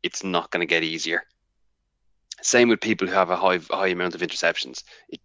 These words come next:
you know, it gets, it gets harder. And if you're already have, you know, if you've got a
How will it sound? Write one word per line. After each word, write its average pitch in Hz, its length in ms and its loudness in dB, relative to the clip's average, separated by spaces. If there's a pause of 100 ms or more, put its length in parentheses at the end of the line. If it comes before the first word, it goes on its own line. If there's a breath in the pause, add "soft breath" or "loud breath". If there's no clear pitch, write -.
(100)
you 98 80 -4
know, 80 140 -2
it 82 80 -10
gets, - 320 -2
it - 100 -4
gets - 200 -2
harder. 82 380 -2 (600 loud breath)
And 90 100 -6
if 87 80 -2
you're 95 240 6
already 87 320 4
have, 82 200 -2
you 92 100 -2
know, 87 100 4
if 87 80 -2
you've 104 140 -6
got 87 80 2
a 82 100 -6